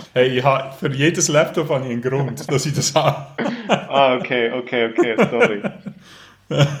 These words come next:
Speaker 1: Nein, aber hast schon recht. <laughs>
Speaker 2: Ähm, nein, wir haben es da gross ausgemistet, okay.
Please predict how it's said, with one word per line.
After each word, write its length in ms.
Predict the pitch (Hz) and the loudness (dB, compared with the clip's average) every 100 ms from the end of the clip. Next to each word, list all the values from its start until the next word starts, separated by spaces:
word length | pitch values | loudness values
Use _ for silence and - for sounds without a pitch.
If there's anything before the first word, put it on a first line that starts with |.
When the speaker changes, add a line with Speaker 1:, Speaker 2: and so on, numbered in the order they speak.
| - - - - - | -12 -20 -20 -20 -16
Speaker 1:
Nein, 180 | - 107 | -4 0
aber 140 | 107 104 | 0 0
hast 160 | 104 | -2
schon 140 | - 104 | -4 -4
recht. 200 | 95 - - | -4 -8 -8
<laughs> 140 | 175 175 143 392 - 330 - 339 - 131 | -2 0 0 0 -4 -6 -2 -2 -4 -8
Speaker 2:
Ähm, 480 | 117 113 113 117 | -4 -2 -2 -4
nein, 260 | 127 135 170 | 2 4 4
wir 80 | 143 | 2
haben 160 | 131 | 0
es 100 | 117 | -2
da 140 | - 123 | 0 0
gross 340 | 117 117 117 | 0 -2 -2
ausgemistet, 840 | 151 156 - 180 175 - 202 196 | -6 -8 -8 -6 -4 0 0 0
okay. 540 | - 117 135 156 185 | -8 -2 2 2 0